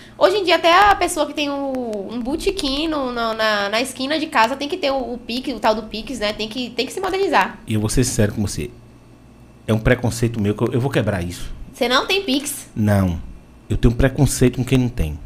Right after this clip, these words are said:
Speaker 1: Ah, tá.
Speaker 2: Se eu vou fazer qualquer coisa, eu falo, "Tem Pix", o cara não, eu não compro. Eu não sei por quê, eu tenho isso.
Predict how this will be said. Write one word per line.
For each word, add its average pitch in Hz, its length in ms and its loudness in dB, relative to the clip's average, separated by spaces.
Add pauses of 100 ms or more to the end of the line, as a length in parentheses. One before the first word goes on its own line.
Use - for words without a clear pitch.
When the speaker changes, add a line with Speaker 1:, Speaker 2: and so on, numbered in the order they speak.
Speaker 1:
Ah, 214 320 2
tá. 208 300 6
Speaker 2:
Se - 140 8
eu 156 40 10
vou 185 120 10
fazer 135 280 6
qualquer 135 300 4
coisa, 131 240 6
eu 120 40 6
falo, 117 260 6
"Tem 165 140 8
Pix", 143 300 2
o 135 40 0
cara 131 200 8
não, 117 240 4
eu 143 100 6
não 127 180 4
compro. 110 400 0 (1800)
Eu 139 100 6
não 160 60 4
sei 208 140 6
por 196 200 -2
quê, 135 200 8
eu 143 80 6
tenho 170 260 10
isso. 143 300 4